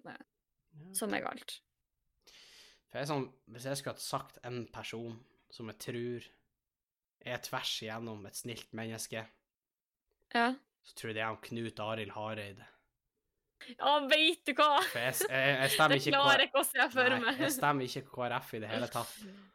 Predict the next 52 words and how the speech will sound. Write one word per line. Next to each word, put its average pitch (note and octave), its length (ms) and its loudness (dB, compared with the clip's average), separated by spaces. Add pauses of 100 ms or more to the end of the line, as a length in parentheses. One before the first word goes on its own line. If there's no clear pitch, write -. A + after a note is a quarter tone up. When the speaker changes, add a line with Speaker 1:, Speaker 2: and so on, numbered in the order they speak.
(240)
Speaker 2:
Men C3 260 0
jeg, - 280 -6
jeg B2+ 100 -8
kan C#3+ 120 -4
ikke C#3 140 -10
se C3 80 -6
for, C#3+ 320 0
prøve D#3 240 0
å C#3 60 -6
se C#3 100 -8
for C#3+ 160 0
deg B2+ 160 -2
at - 160 -8
han A2+ 260 -6
liksom G2+ 360 -12 (680)
kaldkverner A#2 880 -2
noen. G2+ 280 -16
Det B2+ 80 -6
blir C#3 160 0
bare A2+ 160 -2
helt C#3 160 -8
feil. A#2+ 400 -4 (460)
Det C3 100 -4
blir C#3+ 80 2
en C3 80 0
sånn A#2+ 180 -4 (200)
Speaker 1:
Nei. A#3+ 400 2 (140)
Speaker 2:
absurd D3 520 2 (160)
Speaker 1:
Mm. G#2 340 -6
Speaker 2:
skrekkfilm A#2 760 -8 (220)
av A#2 100 -10
noe A2 140 -8
slag. A2 260 -6 (680)
Jeg A#2+ 100 -4
får D#3 260 4
ikke A#2 180 -6
helt C3+ 220 -2
for C3 220 -2
meg, A2 180 -4
og, A#2 220 -4 (240)
og G#2+ 80 -8
han B2 120 -4
er B2+ 120 2
Speaker 1:
Men D#4 100 6
Speaker 2:
jo D4 40 4
Speaker 1:
det E4 40 4
er F4 60 4
Speaker 2:
en F4 80 -4
Speaker 1:
sånn, F4+ 100 0
Speaker 2:
Guds - 220 -2
mann, D#4+ 200 4
Speaker 1:
samtidig, D#4 200 -4